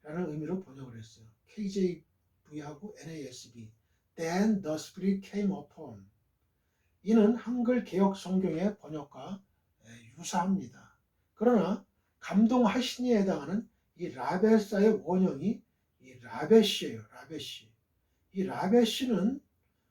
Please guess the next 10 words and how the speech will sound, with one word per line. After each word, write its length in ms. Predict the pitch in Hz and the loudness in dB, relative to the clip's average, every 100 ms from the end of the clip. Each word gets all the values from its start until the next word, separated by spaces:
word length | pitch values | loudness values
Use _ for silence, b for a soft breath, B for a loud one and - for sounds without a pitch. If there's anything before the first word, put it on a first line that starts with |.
| _ | _
어떤 420 | - 190 190 254 254 | -4 -2 2 2 2
신분에 640 | - 302 285 262 254 247 | -2 -4 -4 -2 0 0
상응하는 680 | 233 262 254 214 208 269 - _ _ | -2 -4 -2 0 0 -2 -6 _ _
옷을 360 | 165 208 196 262 | -4 -2 0 0
입다 520 | 220 - 143 113 - _ _ _ _ _ _ _ | 0 -4 -12 -12 -16 _ _ _ _ _ _ _
또는 440 | 262 254 214 285 - _ _ _ _ | -2 4 4 2 -6 _ _ _ _
하나님의 600 | - 269 269 262 262 240 | -6 0 2 2 2 4
일을 160 | 233 240 | 4 2
하기 360 | - 254 240 | -2 -6 -2
위해 300 | 202 214 269 | 2 2 0